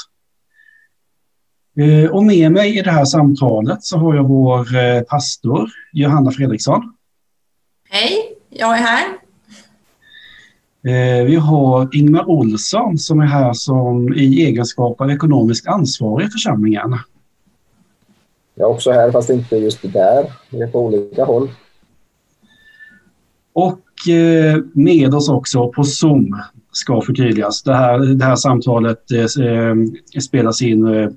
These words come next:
Speaker 1: på Zoom. Så hör ni hostningar och sånt i bakgrunden så är det ingen fara. Samtalet är coronasäkert.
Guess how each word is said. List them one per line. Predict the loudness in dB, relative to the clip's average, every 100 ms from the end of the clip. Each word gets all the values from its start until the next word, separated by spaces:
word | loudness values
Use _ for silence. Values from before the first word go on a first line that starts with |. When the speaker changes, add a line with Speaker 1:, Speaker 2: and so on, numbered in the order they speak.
| -6
Speaker 1:
på | -4
Zoom. | 0 0 0
Så | 0
hör | 0 2
ni | 2
hostningar | 0 -6 0 2 2
och | 2
sånt | 0 -2
i | 0
bakgrunden | 0 0 -2 -2 -2 -2
så | -2
är |
det | -2
ingen | 0 2 0
fara. | -2 -2 0 -4 -6 -16 -18
Samtalet | -4 0 0 0 -2
är | -2 -2
coronasäkert. | -2 -4 -4 -6 -10 -12 -14 -16